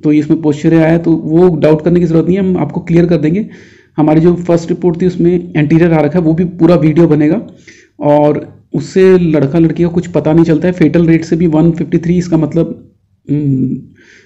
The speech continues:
जो बोलते हैं, अम, लड़की या लड़का, बस काफ़ी सारी चीज़ें हैं, तो आप सिर्फ तुक्का मार सकते हैं, Confirm नहीं बता सकते आप।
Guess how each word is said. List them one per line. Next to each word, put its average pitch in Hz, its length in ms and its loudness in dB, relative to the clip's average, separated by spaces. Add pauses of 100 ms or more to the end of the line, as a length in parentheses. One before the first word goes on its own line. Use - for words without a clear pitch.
(140)
जो 147 200 0
बोलते 143 360 2
हैं, 185 360 2 (260)
अम, 131 400 -2
लड़की 139 380 0
या 180 40 2
लड़का, 160 260 0
बस 170 240 -2 (540)
काफ़ी 139 240 -2
सारी 175 200 0
चीज़ें 170 260 2
हैं, 185 120 4
तो 175 100 -2
आप - 440 -4
सिर्फ 180 220 0
तुक्का 180 340 -2
मार 170 180 2
सकते 160 240 -6
हैं, 226 180 -6 (560)
Confirm 175 420 2
नहीं 175 100 4
बता 139 220 0
सकते - 300 -6
आप। 131 200 -10